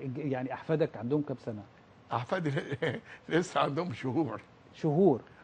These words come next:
Speaker 2: آه.
Speaker 1: مفيش حاجة مثلًا في، يعني،
Speaker 2: لا، أنا، ما أنا عايش.
Speaker 1: سنتين، تلاتة،
Speaker 2: أنا عايش.
Speaker 1: خمسة؟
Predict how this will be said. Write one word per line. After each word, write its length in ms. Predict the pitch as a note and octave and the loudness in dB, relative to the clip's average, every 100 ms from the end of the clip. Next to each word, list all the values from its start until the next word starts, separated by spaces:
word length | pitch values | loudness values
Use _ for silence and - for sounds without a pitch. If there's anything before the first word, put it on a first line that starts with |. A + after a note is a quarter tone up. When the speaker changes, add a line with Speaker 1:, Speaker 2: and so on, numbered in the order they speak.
| - | -4
Speaker 2:
آه. 180 | A#2 - | 0 2
Speaker 1:
مفيش 200 | D#3 - | 0 0
حاجة 240 | F#3 F3 | 0 0
مثلًا 340 | E3+ E3 D#3+ D3+ - | 0 2 2 2 -2
في، 180 | - B2+ A#2+ | -4 -4 -2
يعني، 320 | C#3 B2+ B2+ | -2 0 12
Speaker 2:
لا، 240 | G#3+ F#3 | 12 12
أنا، 120 | B3 B3+ | 8 8
ما 100 | C4 | 8
أنا 100 | A#3+ | 10
عايش. 280 | B3 D#4 | 12 12
Speaker 1:
سنتين، 480 | A#3 E3+ D#3+ G3 F#3+ | 10 6 8 6 6
تلاتة، 260 | D#3+ D3+ A#3 | 4 12 12
Speaker 2:
أنا 100 | C#4 | 12
عايش. 460 | B3+ C#4 D#4 A3 | 12 12 12 10
Speaker 1:
خمسة؟ 140 | E3+ | 6